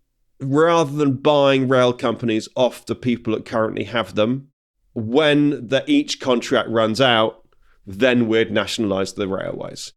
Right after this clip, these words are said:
So we are still talking about nationalisation of energy and rail companies, but kind of slowly, slowly, slowly,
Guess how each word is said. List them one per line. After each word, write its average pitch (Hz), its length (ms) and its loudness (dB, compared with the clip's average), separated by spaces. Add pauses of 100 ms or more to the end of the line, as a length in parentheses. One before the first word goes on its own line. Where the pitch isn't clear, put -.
So 151 140 -2
we 147 160 4
are 180 220 4
still 180 240 2
talking 143 440 0
about 120 220 0
nationalisation 127 1000 0
of 92 220 -8
energy 131 600 0
and 113 240 -6
rail 127 280 2
companies, 120 1080 -6
but - 580 -6
kind 151 160 -2
of 127 80 -2
slowly, 151 960 2
slowly, 135 460 2
slowly, 123 840 0